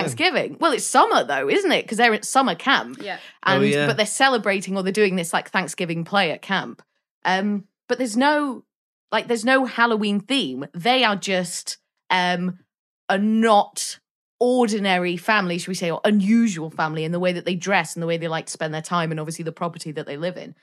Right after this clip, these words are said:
Speaker 1: Um, but yeah, really enjoyed it this time around. Hadn't seen it again as an adult. Uh, but yeah, really funny,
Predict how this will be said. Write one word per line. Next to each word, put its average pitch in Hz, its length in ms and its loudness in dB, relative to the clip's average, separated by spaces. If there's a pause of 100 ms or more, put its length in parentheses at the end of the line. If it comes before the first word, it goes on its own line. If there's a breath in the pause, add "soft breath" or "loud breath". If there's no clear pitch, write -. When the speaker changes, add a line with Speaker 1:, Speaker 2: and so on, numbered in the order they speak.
(300 soft breath)
Speaker 1:
Um, 196 440 -2 (580)
but 202 100 -2
yeah, 175 180 0
really 226 220 2
enjoyed 190 240 2
it 170 60 -2
this 170 140 -4
time 170 180 -4
around. 165 260 -2
Hadn't 208 240 0
seen 175 200 -4
it 143 100 -2
again 170 260 -2
as 165 140 -6
an 160 60 -8
adult. 156 380 -4 (300)
Uh, 160 180 0
but 160 180 -6
yeah, 156 240 -2
really 208 340 -4
funny, 175 520 -4